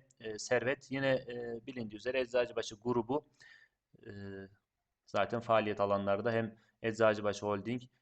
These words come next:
hem de ilaç olduğu için bu şekilde belirtilmiş.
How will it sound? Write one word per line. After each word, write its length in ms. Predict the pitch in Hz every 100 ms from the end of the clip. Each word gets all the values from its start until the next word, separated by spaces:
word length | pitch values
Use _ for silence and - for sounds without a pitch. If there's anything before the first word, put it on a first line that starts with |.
| _
hem 240 | 110 104 104
de 200 | 127 123
ilaç 420 | 110 110 - -
olduğu 300 | 113 101 101
için 320 | 101 - 135 135 117
bu 40 |
şekilde 480 | - 104 104 127 123
belirtilmiş. 640 | 113 117 - 110 104 -